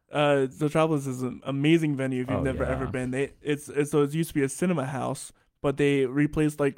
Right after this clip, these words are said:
Speaker 1: a lot of the cinema chairs with, like, couches and everything. So it's
Speaker 2: Mm-hmm.
Speaker 1: so nice.
Speaker 2: Yeah, they have the, some of the best brunch in town. <laughs> So
Speaker 1: Oh,
Speaker 2: you,
Speaker 1: their
Speaker 2: you,
Speaker 1: food
Speaker 2: you
Speaker 1: is also
Speaker 2: Oh my
Speaker 1: great.
Speaker 2: God, yeah. So you, I, I highly recommend their brunch, and then, like, you can get, like, a matinee. So that what they'll do is they'll do, like, you know, brunches, and then they'll have, like,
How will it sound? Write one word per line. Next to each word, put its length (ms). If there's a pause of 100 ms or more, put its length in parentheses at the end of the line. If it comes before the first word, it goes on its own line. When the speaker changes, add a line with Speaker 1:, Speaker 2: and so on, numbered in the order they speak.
(120)
Speaker 1:
a 60
lot 140
of 60
the 100
cinema 300
chairs 320
with, 80
like, 140
couches 440
and 120
everything. 400
So 100
it's 160
Speaker 2:
Mm-hmm. 40
Speaker 1:
so 420
nice. 460 (420)
Speaker 2:
Yeah, 200
they 120
have 140
the, 120
some 180
of 60
the 80
best 340
brunch 260
in 100
town. 380 (200)
<laughs> 100 (120)
So 320
Speaker 1:
Oh, 80
Speaker 2:
you, 80
Speaker 1:
their 120
Speaker 2:
you, 80
Speaker 1:
food 240
Speaker 2:
you 60
Speaker 1:
is 80
also 280
Speaker 2:
Oh 80
my 160
Speaker 1:
great. 80
Speaker 2:
God, 260
yeah. 200
So 140
you, 220
I, 160
I 480
highly 260
recommend 280
their 60
brunch, 360
and 80
then, 200
like, 140
you 80
can 80
get, 280
like, 160
a 200
matinee. 540
So 140
that 160
what 100
they'll 160
do 160
is 140
they'll 100
do, 140
like, 200
you 80
know, 120
brunches, 460
and 80
then 100
they'll 100
have, 160
like, 160